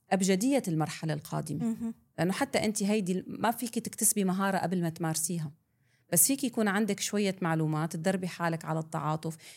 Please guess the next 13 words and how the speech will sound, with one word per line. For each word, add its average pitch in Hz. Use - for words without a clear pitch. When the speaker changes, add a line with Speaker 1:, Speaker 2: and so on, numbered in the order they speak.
Speaker 1:
يكون 214
أنتي 214
فاهمة 240
إنه، 175
إنه 190
أنا 214
رح 208
أمرق 277
بهذا 180
الشيء 185
وهذا 180
الشيء 175
عادي. 160